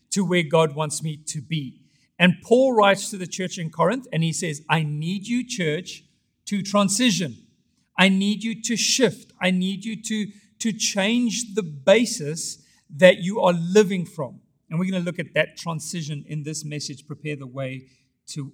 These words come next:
today. Um, Paul says, "You were once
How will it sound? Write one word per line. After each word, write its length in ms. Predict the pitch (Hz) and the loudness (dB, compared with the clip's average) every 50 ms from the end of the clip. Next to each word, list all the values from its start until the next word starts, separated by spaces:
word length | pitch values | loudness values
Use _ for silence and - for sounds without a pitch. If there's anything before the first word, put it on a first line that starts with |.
| _ _ - | _ _ -12
today. 440 | - 151 135 123 127 123 117 117 - _ _ _ _ _ _ _ - - - | -12 -10 -8 -6 -8 -8 -8 -12 -16 _ _ _ _ _ _ _ -20 -8 -2
Um, 340 | 165 151 147 151 147 147 - - _ _ _ _ _ _ _ _ _ _ _ _ | 0 2 2 2 0 -6 -10 -16 _ _ _ _ _ _ _ _ _ _ _ _
Paul 180 | 202 233 226 | 4 4 4
says, 480 | 226 226 240 208 - 135 - - - - _ _ _ _ | 4 4 2 0 0 -2 -4 -6 -8 -12 _ _ _ _
"You 200 | - 175 185 208 | -4 -2 0 0
were 80 | 208 196 | 0 0
once 480 | 185 185 190 190 185 180 - - - | 0 2 2 2 2 0 -2 -8 -12